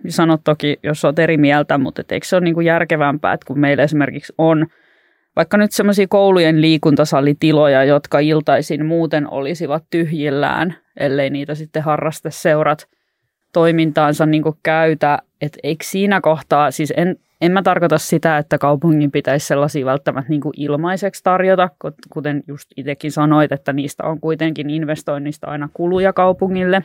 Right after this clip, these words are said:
Eli siis veronmaksajille, ja tietysti käyttämisestä myös. Mut se, et jos meillä on niinku toisessa vaakakupissa se, et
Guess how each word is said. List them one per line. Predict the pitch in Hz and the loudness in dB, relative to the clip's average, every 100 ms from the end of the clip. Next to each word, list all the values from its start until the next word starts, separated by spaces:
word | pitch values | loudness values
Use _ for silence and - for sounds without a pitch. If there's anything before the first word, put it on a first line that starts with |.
| _ _ _ _ _ _ _ _ - | _ _ _ _ _ _ _ _ -6
Eli | 170 147 | -2 -2
siis | 147 143 - | -2 -6 -6
veronmaksajille, | 139 143 151 156 - 160 165 175 180 _ _ _ _ | -2 0 2 -2 0 2 4 4 2 _ _ _ _
ja | 175 | -2
tietysti | 175 165 165 165 | 0 0 0 -2
käyttämisestä | 165 156 - 143 151 151 165 | 0 0 0 0 0 0 0
myös. | 160 151 147 165 - _ _ _ - | 4 4 4 0 -8 _ _ _ -6
Mut | 180 | -4
se, | - 175 | 2 2
et | 170 - | 0 0
jos | 196 185 | 0 2
meillä | 208 202 | 4 4
on | 202 | 4
niinku | 202 196 | 2 2
toisessa | 220 240 240 214 | 4 4 4 2
vaakakupissa | 190 175 175 185 175 185 - | 0 0 0 0 0 -2 2
se, | 202 190 | 4 4
et | - | 2